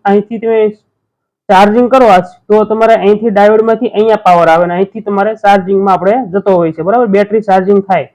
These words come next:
તો અહીંથી આ, આ આપણે અહીંથી સોલ્ડરિંગ તૂટેલું હતું એટલે ચાર્જિંગ થતું નહોતું, બરાબર?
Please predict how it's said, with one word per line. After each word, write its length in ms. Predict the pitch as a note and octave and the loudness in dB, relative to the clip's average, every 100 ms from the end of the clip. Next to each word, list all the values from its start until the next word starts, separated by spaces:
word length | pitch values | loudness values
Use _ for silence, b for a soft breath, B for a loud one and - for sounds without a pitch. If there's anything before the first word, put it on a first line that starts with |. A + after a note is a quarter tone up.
| _ _ _ _ | _ _ _ _
તો 60 | F#3 | -2
અહીંથી 320 | F#3 G3 A3+ | 0 0 0
આ, 220 | A3+ A3 G#3+ | 2 4 4
આ 200 | F#3 G3+ | 4 2
આપણે 220 | G#3 A3 | 4 2
અહીંથી 420 | G3+ G3 G3 A#3+ | 2 0 -2 -6
સોલ્ડરિંગ 480 | G#3+ G#3 G#3 A#3+ G3 | -2 0 0 -2 -2
તૂટેલું 480 | A#3+ - A3 E3+ E3 | -2 0 2 0 -2
હતું 240 | D3+ - _ _ _ _ | -8 -14 _ _ _ _
એટલે 260 | F#3 A#3 A3+ | -6 -2 -2
ચાર્જિંગ 460 | A3 F#3+ F#3+ G#3+ G#3+ | 0 0 2 0 0
થતું 280 | F#3+ G3 | -2 0
નહોતું, 300 | G3+ A3 G#3+ | 0 0 -2
બરાબર? 280 | E3+ A3+ C#4 | 0 0 0